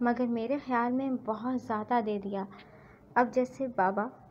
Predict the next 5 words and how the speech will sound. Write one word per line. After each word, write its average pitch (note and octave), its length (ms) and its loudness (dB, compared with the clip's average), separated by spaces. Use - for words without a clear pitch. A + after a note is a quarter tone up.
रिजा A#3+ 240 4
जैसे D4 460 -2
हमदम, B3+ 680 -2
हमगुसार A#3+ 760 -2
दोस्त, G#3 400 -6